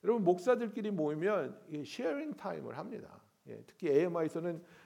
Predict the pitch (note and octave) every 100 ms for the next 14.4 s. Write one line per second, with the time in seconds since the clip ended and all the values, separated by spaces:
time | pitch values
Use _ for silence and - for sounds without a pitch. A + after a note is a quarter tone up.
0 | - D#3 E3 C#3+ F3+ F3+ F#3+ F#3 E3+ F3
1 | D#3 C3 C#3+ D3+ D#3 C3+ C#3 E3 E3 D#3+
2 | B2 E3 E3+ - C#3+ F#3+ F#3+ E3+ C3 B2
3 | A#2+ D3 C#3+ C3 - F#3 - - D#4 -
4 | - A3 - C3 C#3 - - _ _ _
5 | _ _ _ _ _ - - C3+ E3+ -
6 | - - - G#3+ A#3 A3 F#3 F3+ G3 D3+
7 | D3 E3 C#3+ - - _ - A3 A3 F#3+
8 | F3+ - B3+ B3 G3 D3+ G2+ - - _
9 | - G#2 - - G#2 A#2 - - A#2+ A2
10 | G#2+ - - A2+ - _ _ _ - A#2+
11 | A#2+ C#3+ C#3+ D#3 - D3 C3+ D3 C3+ B2+
12 | G#2+ G#2 - - G#2 A2+ C3+ F#3 F3+ C#3
13 | G2+ G2+ F#2 G3 F#3+ E3 B2+ - G3+ F3+
14 | - - - -